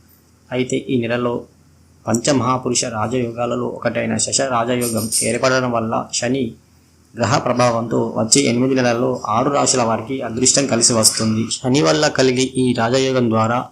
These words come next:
ఎవరు ధనవంతులుగా మారుతున్నారు, ప్రస్తుతం తెలుసుకుందాం. వృషభ రాశి. వృషభ రాశి వారికి శశ రాజయోగం ప్రయోజనాలను చేకూరుస్తుంది. ఈ సమయంలో నిలిచిపోయిన పనులు పూర్తవుతాయి. పనుల్లో ఆటంకాలు తొలగిపోతాయి.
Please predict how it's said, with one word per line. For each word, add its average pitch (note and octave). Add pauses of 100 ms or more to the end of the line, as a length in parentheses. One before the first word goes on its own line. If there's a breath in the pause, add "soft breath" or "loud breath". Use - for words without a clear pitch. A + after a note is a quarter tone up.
(140)
ఎవరు C3
ధనవంతులుగా A#2+
మారుతున్నారు, A2
ప్రస్తుతం C3+
తెలుసుకుందాం. G#2+ (1600 soft breath)
వృషభ -
రాశి. A2 (300)
వృషభ D#3
రాశి D3+
వారికి B2+
శశ A#2+
రాజయోగం B2+
ప్రయోజనాలను A#2+ (140)
చేకూరుస్తుంది. A2 (240)
ఈ D3+
సమయంలో C3
నిలిచిపోయిన C3+
పనులు A#2+ (180)
పూర్తవుతాయి. A2 (460 soft breath)
పనుల్లో D3
ఆటంకాలు C3
తొలగిపోతాయి. A2+